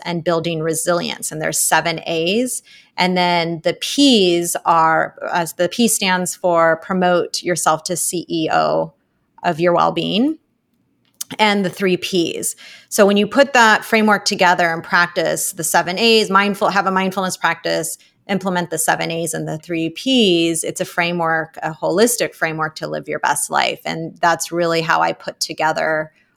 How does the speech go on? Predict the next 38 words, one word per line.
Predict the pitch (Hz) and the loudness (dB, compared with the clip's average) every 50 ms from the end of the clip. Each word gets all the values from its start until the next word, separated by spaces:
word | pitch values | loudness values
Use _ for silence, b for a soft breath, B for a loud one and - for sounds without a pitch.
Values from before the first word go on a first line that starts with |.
| _ - | _ 0
all | - 175 175 170 | 2 2 2 2
of | 156 | 0
my | 160 160 156 | -2 -4 -6
teachings | 151 - - 160 151 - - 160 160 160 160 - | -6 -6 -6 -8 -8 -6 -6 -6 -6 -6 -6 -8
and | - 160 160 156 | -8 -10 -12 -12
programs | - - - 82 - - - 69 65 57 - - - - | -8 -6 -4 -4 -2 -2 -2 -2 -2 -2 -4 -6 -6 -4
that | - 151 | -4 -4
have | 165 160 | -4 -6
been | 165 160 165 170 | -6 -6 -4 -2
really | 165 185 185 175 165 156 | 0 0 2 2 0 -2
effective. | 151 - - - - - - - - - | -4 -4 -4 -4 -4 -4 -6 -8 -6 -6
So | - - 156 156 | -4 -4 -2 -4
it's | 156 151 - | -4 -4 -6
been | - 160 156 | -6 -6 -6
a | 156 156 | -6 -8
proven | - - 190 185 185 214 | -6 -4 -4 -2 -2 -2
effective, | 196 180 - - 151 151 - - 160 156 160 156 - _ _ _ _ _ _ _ _ _ | -4 -2 0 0 0 0 -2 -4 -4 -4 -4 -6 -10 _ _ _ _ _ _ _ _ _
uh, | - 185 175 160 | 0 2 2 2
method | 165 165 180 175 170 - 175 165 165 | 2 2 2 0 0 0 -4 -6 -6
for | - - | -6 -6
the | - | -6
past | 160 - 165 - - - - - | -4 -4 -4 -4 -4 -2 -2 -2
decade | 78 78 - - - 147 | -2 -2 -2 -4 -4 -4
I've | 135 - - | -4 -4 -6
been | 160 160 | -6 -6
using, | 165 165 160 156 160 160 160 | -6 -4 -4 -4 -6 -6 -6
and | 156 156 | -6 -6
I'm | 156 156 160 | -6 -6 -4
really | 160 165 190 190 185 180 175 | -2 0 2 4 4 4 4
excited | 170 - - - 160 160 - - - | 2 0 0 0 0 0 -2 -6 -6
to | - | -10
put | - - 165 | -12 -8 -4
it | 156 156 | -2 2
out | 160 160 160 160 | 2 2 2 0
there | - 160 151 156 | 0 0 0 -2
for | 156 - - 156 156 160 160 156 - - 151 | -2 -4 -4 -2 0 2 2 0 0 -4 -6
the | - 156 | -6 -2
masses, | 160 156 156 160 - - - - - - - - | 0 0 0 0 -2 -4 -6 -8 -8 -8 -6 -8